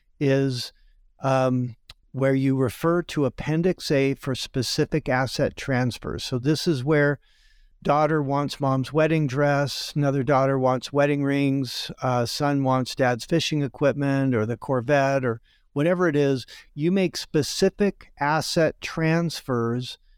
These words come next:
based on requests, um, to your kids, um, by Appendix A. Sentence number three, anything not on Appendix A is to be sold slash donated with proceeds equally divided.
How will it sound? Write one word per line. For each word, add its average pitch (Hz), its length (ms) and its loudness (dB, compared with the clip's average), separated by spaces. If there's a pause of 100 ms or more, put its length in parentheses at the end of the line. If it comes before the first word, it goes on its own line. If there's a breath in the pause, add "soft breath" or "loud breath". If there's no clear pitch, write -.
(140)
based 143 320 0
on 165 180 0
requests, 127 760 -2 (140)
um, 123 340 0
to - 160 -2
your 151 200 2
kids, 127 580 -4 (560)
um, 120 360 0
by 131 640 0 (220)
Appendix 143 840 -2
A. 113 400 -4 (520)
Sentence 170 500 0
number 160 240 2
three, 131 460 0
anything 135 420 -2
not 143 220 2
on 156 120 0
Appendix 156 520 -2
A 143 180 2
is 139 200 -2
to - 100 -14
be 123 120 -2
sold 135 420 -2
slash 131 400 -2
donated 151 560 2
with 123 180 -2
proceeds 143 640 -2
equally 135 460 -2
divided. 147 640 2